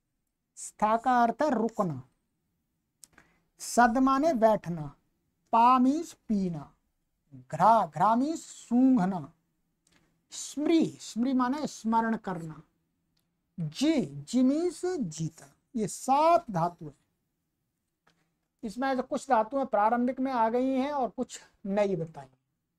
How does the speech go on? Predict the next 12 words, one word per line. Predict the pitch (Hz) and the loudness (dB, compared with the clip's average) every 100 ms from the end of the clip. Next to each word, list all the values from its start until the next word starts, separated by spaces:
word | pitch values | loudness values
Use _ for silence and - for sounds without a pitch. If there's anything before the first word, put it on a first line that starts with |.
| _ _ _ _ _ _ _ _ _ _ _ _ _ _ _ _ _ _ _ - | _ _ _ _ _ _ _ _ _ _ _ _ _ _ _ _ _ _ _ -2
तो | |
इन | 220 240 | 0 2
धातुओं | 208 202 226 269 262 | 4 2 0 -4 -2
के | 269 262 269 | -2 -2 -2
अर्थ | - 240 254 - | -4 -4 -4 -2
याद | 220 226 | 0 0
कीजिएगा, | - 247 233 254 277 | -2 -4 0 2 2
रूप | 233 240 240 | 2 0 -2
में | 240 | -4
आपको | 220 196 - 240 | -4 -6 -6 -6
याद | 175 165 | -6 -8
कराऊंगा, | 160 143 135 | -12 -14 -18